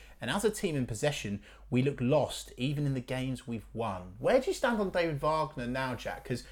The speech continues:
look, one loss in seven, he's managed to not get, I say he, Norwich have got through it without being mauled to death at Portaloo Road.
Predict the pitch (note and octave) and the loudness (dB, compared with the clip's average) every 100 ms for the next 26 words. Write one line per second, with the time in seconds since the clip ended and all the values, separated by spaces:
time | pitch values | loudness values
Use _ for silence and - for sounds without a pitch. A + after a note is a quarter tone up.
0 | - - - D3+ G2 - A2 D#3 G#3 G#3 | -18 -14 4 6 6 2 8 10 10 8
1 | G3+ G#3 F3+ - F#3+ F#3 F3+ F#3 F3+ - | 6 4 2 6 6 6 2 2 -2 -6
2 | - - G#2+ G2+ C3 D3+ E3+ D3+ - C#3+ | -20 -6 -4 2 4 4 4 2 4 6
3 | F3 - E3 E3 D#3 D3 B2+ - D3 C#3 | 6 4 0 0 -2 -8 -6 -2 -4 -2
4 | G2+ G2 C#3+ - - - - - A2+ A#2+ | -2 -2 -4 -8 -20 -20 -20 -6 0 2
5 | C#3 C#3 C3+ - C#3+ - C3+ C3 C#3 C3 | 2 0 -4 -4 -6 -4 0 2 2 0
6 | B2 C3 C#3 C#3+ C#3 C3+ C3 - - C#3 | 0 0 0 2 4 4 2 -2 0 0
7 | C#3+ - - C3+ B2 B2 A#2 G#2 G2 B2+ | -2 -8 -2 -2 -2 -2 -2 -2 -2 -2
8 | D#3+ | -4